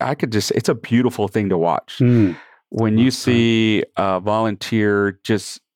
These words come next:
Speaker 1: you know, w-, we, we take 'em in this trajectory, what we call our P E O system.
Speaker 2: Mm-hmm.
Speaker 1: And that is, um, some that are participants, some that are engaged.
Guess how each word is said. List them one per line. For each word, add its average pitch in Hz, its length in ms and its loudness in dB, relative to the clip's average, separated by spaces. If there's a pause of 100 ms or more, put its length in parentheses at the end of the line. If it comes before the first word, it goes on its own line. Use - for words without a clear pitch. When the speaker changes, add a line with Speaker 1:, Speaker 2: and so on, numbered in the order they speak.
(760)
Speaker 1:
you 127 120 4
know, - 380 -2
w-, 110 280 0
we, 135 320 2
we 143 200 0
take 131 280 -2
'em 113 120 0
in 110 60 0
this 104 180 -2
trajectory, 98 880 -2 (320)
what 107 220 -2
we 107 100 2
call 110 240 -2
our 101 140 0
P 107 400 -2
E - 80 2
O 92 180 0
system. 78 840 -4
Speaker 2:
Mm-hmm. 110 280 0 (120)
Speaker 1:
And 104 180 0
that 107 200 0
is, 101 380 -2
um, 95 420 -4
some 113 420 -2
that 107 120 0
are 95 80 -2
participants, 135 800 -4
some 110 360 -4
that 101 100 0
are 95 80 0
engaged. 101 720 -2